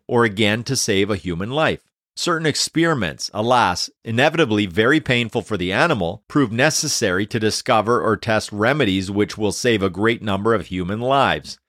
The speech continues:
Section four oh two sub one sub A does not prohibit these incidents, but at the same time condemns the person who, for example, will leave a dog or a horse without water and without food for a few days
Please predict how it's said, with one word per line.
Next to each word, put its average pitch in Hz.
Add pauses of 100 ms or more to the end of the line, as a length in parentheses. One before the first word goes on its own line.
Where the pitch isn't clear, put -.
(300)
Section 135
four 147
oh 135
two 135
sub 123
one 113
sub 110
A 127
does 101
not 113
prohibit 120
these 98
incidents, 110 (240)
but 131
at 113
the 117
same 143
time 117
condemns 123
the 120
person 107
who, 95
for 95
example, 87 (100)
will 113
leave 120
a 120
dog 110
or 117
a 98
horse 110
without 101
water 107
and 95
without 98
food 143
for 110
a 98
few 104
days 110